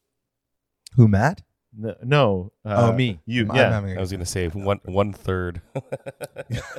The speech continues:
Speaker 2: <laughs> Just me having a good time. Everybody else hates it.
Speaker 1: One third would imply that we actually count Matt.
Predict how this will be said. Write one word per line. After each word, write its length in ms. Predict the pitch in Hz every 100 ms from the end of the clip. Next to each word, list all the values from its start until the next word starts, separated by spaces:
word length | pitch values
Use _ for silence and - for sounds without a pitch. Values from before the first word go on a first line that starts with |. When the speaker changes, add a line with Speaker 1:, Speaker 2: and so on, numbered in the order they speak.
| - -
Speaker 2:
<laughs> 800 | _ - - - _ _ _ _ -
Just 220 | 135 -
me 140 | 113
having 280 | 110 104 95
a 60 | 95
good 180 | 98
time. 320 | 90 98 90 90 _ _ _ _ _
Everybody 400 | 107 113 117 113
else 220 | 107 101 -
hates 260 | 95 -
it. 160 | 85 78 _ _ _ _ _ _ _ -
Speaker 1:
One 240 | 240 370
third 240 | 220 196 196
would 140 | 175
imply 340 | 147 127 139 131
that 100 | 123
we 120 | 120
actually 320 | 120 - 120
count 360 | - - 143 -
Matt. 260 | 104 85